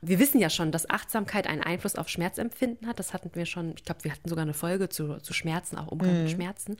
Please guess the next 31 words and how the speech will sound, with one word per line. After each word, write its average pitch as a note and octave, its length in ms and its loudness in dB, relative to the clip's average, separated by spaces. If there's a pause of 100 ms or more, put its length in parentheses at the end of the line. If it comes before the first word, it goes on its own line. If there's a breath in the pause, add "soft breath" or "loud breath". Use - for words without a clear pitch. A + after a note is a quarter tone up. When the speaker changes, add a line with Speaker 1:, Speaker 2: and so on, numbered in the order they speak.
(600 loud breath)
Speaker 1:
Ähm, G3 300 4
aber F3+ 140 2
die F3 80 0
Forscher, A3+ 400 2
die G3 160 4
haben G3+ 240 0
halt G3 140 0
hier A3 140 0
nochmal G#3 240 -2
geguckt, - 340 -14
naja, G3 280 2 (280 loud breath)
Geduld G#3 360 4
scheint A3+ 240 2
auch A3+ 140 -2
ein G3+ 80 0
wichtiger F#3+ 360 0
Mechanismus F#3+ 640 -2
zu D3+ 60 -8
sein, D3 260 0
warum, F#3+ 480 4
ähm, E3+ 280 0
dieser E3 220 -4
Zusammenhang F3 540 -2
zwischen - 300 -6
Achtsamkeit F3+ 460 -4
und - 60 -6
Schmerz - 360 -6
besteht, - 460 -8
ne? F3+ 160 -4
Wenn F3 120 -4
man, E3 200 0